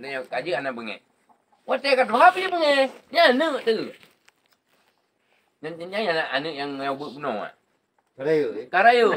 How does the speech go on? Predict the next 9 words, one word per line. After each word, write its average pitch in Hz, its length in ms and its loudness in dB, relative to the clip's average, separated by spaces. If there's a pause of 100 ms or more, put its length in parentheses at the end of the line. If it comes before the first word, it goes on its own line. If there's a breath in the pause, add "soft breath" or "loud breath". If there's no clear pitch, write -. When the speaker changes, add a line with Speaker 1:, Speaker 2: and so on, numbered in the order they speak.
Speaker 1:
Poi 254 240 0
kan 320 160 6
bengek. 208 320 0 (1120)
Nyan 202 100 -8
cerita 175 220 -14
betul. 110 320 -12 (260)
Kon 143 300 -8
ngau. 139 320 -4 (1200)
Makanya 117 300 -14